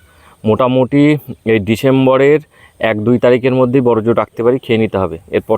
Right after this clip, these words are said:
থেকে আস্তে আস্তে রস শুকাতে শুরু হবে। এটা মানে আমার এই গাছটায় আমি যেটা বুঝতে পারছি। তাহলেও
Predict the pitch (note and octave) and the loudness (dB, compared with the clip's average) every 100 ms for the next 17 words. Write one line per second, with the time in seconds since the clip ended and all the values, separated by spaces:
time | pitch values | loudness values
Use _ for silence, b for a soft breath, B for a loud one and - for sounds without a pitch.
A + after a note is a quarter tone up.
0 | - B2+ C3 G#2+ - G#2 B2+ A2+ F#2 G2+ | -2 0 0 0 -4 -8 -2 -2 -2 -4
1 | F#2+ - - F#2 E2+ E2 _ _ _ _ | -6 -8 -4 -4 -4 -8 _ _ _ _
2 | - - B2 A#2+ G#2 B2+ A2+ A2 - G#2+ | -6 -2 0 2 2 2 2 0 0 -2
3 | G#2 G2 G2 F#2 - F2 E2+ - - - | 0 -2 -2 -6 -6 -4 -6 -6 -18 -18
4 | _ _ _ _ _ _ _ - A2+ B2 | _ _ _ _ _ _ _ -6 -2 2
5 | C3 | 0